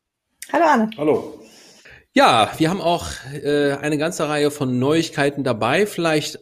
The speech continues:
Speaker 3: ein Punkt, der ist gar nicht so neu. Die Entscheidung kommt schon aus dem alten Jahr. Ganz spannende Entscheidung des F G Köln, unterinstanzliche Entscheidung.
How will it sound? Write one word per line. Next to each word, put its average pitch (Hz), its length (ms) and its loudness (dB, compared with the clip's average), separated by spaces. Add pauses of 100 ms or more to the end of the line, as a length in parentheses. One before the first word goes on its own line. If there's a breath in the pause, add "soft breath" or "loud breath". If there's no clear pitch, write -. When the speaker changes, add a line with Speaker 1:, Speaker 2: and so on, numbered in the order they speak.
Speaker 3:
ein 180 380 -4
Punkt, 190 360 2
der 165 60 2
ist 180 200 -2
gar 170 140 -2
nicht 170 140 -4
so 143 140 0
neu. 131 340 2
Die 202 140 -2
Entscheidung 160 760 -2 (300 loud breath)
kommt 175 280 -2
schon 151 220 0
aus 135 240 0
dem 127 200 0
alten 123 300 0
Jahr. 131 560 2
Ganz 165 280 -2
spannende 175 440 0
Entscheidung 160 800 0
des 147 260 2
F 147 220 -2
G 127 140 0
Köln, 160 480 2
unterinstanzliche 151 760 -2
Entscheidung. 165 640 -2